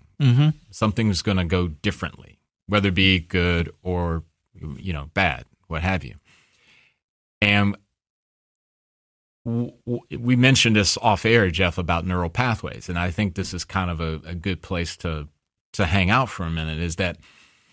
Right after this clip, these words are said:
Speaker 2: when change comes, whether it be good or bad, um, there's this confrontation in our head, right?
Speaker 1: Mm-hmm.
Speaker 2: Because our brain has developed, or we've developed in concert with our brain, these neural pathways.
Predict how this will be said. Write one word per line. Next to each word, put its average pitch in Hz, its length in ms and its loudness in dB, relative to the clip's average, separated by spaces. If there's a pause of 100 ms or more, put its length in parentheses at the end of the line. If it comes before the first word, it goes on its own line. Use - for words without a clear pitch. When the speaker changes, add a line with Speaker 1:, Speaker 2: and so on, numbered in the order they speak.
(760)
Speaker 2:
when 110 200 2
change 156 460 4
comes, 95 480 0
whether 117 160 4
it 110 60 2
be 107 100 2
good 113 260 4
or 127 180 6
bad, 82 400 0 (320)
um, 92 360 0 (1200)
there's 104 260 0
this 101 160 0
confrontation 110 880 2
in 80 100 -2
our 78 120 -2
head, 113 340 0
right? 95 260 -6 (560)
Speaker 1:
Mm-hmm. 143 280 6 (140)
Speaker 2:
Because 110 240 2
our 113 100 4
brain 139 320 6
has 110 180 2
developed, 92 680 0
or 92 180 -2
we've 98 320 0
developed 87 440 0
in 82 200 -2
concert 120 420 0
with 78 160 -6
our 82 100 -4
brain, 80 360 -4
these 92 260 -6
neural 92 240 -2
pathways. - 680 -4